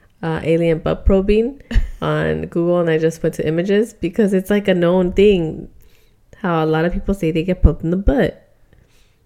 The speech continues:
Speaker 2: This is
Speaker 1: So someone said, like,
Speaker 2: so weird. Dude, I've never heard of this before in my life.
Speaker 1: Okay, well, I need to direct you to the things I'm watching, maybe.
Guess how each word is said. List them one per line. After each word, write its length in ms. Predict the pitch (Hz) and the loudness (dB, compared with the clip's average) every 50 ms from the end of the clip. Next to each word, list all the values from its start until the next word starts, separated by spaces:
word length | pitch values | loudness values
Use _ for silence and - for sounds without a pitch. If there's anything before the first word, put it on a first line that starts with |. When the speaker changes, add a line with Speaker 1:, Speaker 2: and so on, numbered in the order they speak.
| _ - | _ -18
Speaker 2:
This 320 | 214 196 220 220 214 - | -12 -8 -8 -8 -8 -8
is 140 | 254 262 - - | -10 -12 -10 -12
Speaker 1:
So 220 | - - 208 190 208 | -2 2 4 4 4
someone 280 | 214 196 190 202 202 | 4 2 2 2 2
said, 240 | 202 208 190 - 175 | 2 2 0 2 2
like, 140 | 175 165 165 | 0 0 0
Speaker 2:
so 160 | 226 220 202 | -2 -6 -8
weird. 440 | 175 185 214 220 233 226 226 208 196 - - - - - - - - - - - - - - - - _ _ _ - | -8 -10 -10 -10 -10 -10 -10 -10 -10 -12 -14 -16 -18 -20 -20 -20 -20 -20 -18 -18 -18 -18 -20 -20 -20 _ _ _ -2
Dude, 200 | - 262 240 - | 0 0 2 0
I've 160 | - 214 214 208 | 0 -2 -4 -4
never 340 | 208 202 208 208 254 311 311 | -6 -6 -6 -4 -4 -6 -4
heard 220 | 247 208 208 202 233 | -4 -6 -6 -4 -6
of 140 | 220 196 190 | -6 -6 -4
this 200 | 220 220 214 - | -4 -4 -4 -4
before 380 | - 233 220 - - - 190 | -6 -6 -6 -6 -10 -10 -10
in 100 | 202 202 | -10 -10
my 120 | 190 165 - | -10 -12 -10
life. 260 | - - - - - | -8 -4 -4 -4 -4
Speaker 1:
Okay, 180 | - - 220 | -4 -4 -4
well, 240 | 233 - - - - - - - - - - - - - _ - - - - 254 - | -6 -6 -10 -14 -16 -20 -20 -20 -20 -20 -20 -20 -20 -20 _ -20 -20 -12 -10 -6 -4
I 120 | - 170 180 | 0 2 4
need 120 | 208 220 | 4 6
to 100 | 214 208 | 4 4
direct 360 | 202 202 175 165 170 175 - - | 4 4 4 6 6 4 4 4
you 80 | 185 | 2
to 340 | 185 - - 190 180 165 196 208 - | 2 2 0 2 2 4 4 4 2
the 100 | - 165 | 2 2
things 240 | - - 208 196 | 4 4 4 4
I'm 140 | - 185 208 185 | 2 2 2 2
watching, 480 | 170 160 - - - 233 - 214 170 | -2 -4 -4 -2 -2 -2 0 0 0
maybe. 380 | 180 226 214 202 - 240 - | 0 0 -2 0 -2 -2 -2